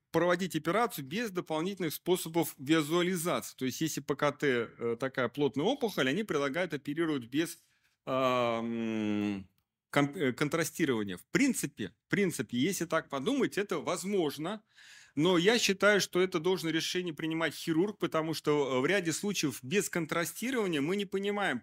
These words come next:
подрастает эта опухоль к окружающим тканям. То есть, если пациент худой, мы не знаем, проросла она там куда-то, не проросла. И кон-, контрастирование нам помогает в этом разобраться. Поэтому, э, насчёт вот без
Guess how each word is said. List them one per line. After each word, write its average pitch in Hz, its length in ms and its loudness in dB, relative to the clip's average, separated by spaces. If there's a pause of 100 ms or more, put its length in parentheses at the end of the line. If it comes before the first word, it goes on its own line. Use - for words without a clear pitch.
(140)
подрастает 175 760 -2
эта 175 180 -2
опухоль 160 560 0
к 147 380 0
окружающим 151 680 -2
тканям. 110 500 0 (400)
То 147 100 4
есть, 135 120 4
если 185 200 -2
пациент 165 400 0
худой, 202 500 2
мы 170 160 -4
не 185 100 -2
знаем, 160 280 -4
проросла 160 560 -2
она 151 140 0
там 139 160 -2
куда-то, 131 380 -4
не 92 160 -2
проросла. 165 720 2 (440)
И 160 80 2
кон-, 170 280 2
контрастирование 170 760 0
нам 180 140 0
помогает 151 460 0
в 151 40 -2
этом 151 220 -2
разобраться. 135 540 -2
Поэтому, 190 680 -2 (200)
э, 143 720 4
насчёт 151 460 -2
вот 151 220 -4
без 135 460 -2